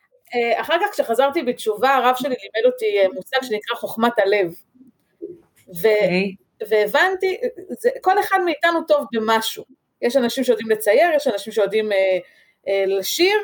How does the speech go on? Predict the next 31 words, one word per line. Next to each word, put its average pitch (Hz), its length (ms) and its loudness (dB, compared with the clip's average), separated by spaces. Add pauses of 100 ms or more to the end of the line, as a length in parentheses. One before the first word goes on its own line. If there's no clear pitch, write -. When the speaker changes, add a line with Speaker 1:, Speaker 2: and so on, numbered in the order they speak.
(160)
Speaker 1:
אני 392 420 0
יודעת 320 420 2
מיניות. 320 560 -10
<laughs> 622 760 -4
זה 403 180 4
מה 381 100 -8
שאני 311 280 2
יודעת. 254 380 2 (680)
Speaker 2:
מדהים. 185 260 2
נולדת 220 680 2
עם 202 120 -6
זה, 185 180 0
את 185 120 -4
אומרת. 180 380 0
Speaker 1:
נולדתי 220 460 0 (100)
עם 185 60 -10
זה. 165 260 -14 (680)
Speaker 2:
והיום 262 500 2
מתוך 302 360 -2
הלימודים, 269 760 -2
את - 180 -14 (640)
רואה 226 280 4
את 240 80 0
זה 214 100 2
אחרת, 285 460 0
את - 140 -4 (180)
החיבור 240 520 -2
הזה 269 140 0 (120)
למיניות? 269 340 0
איך - 140 -12
את, 269 60 -14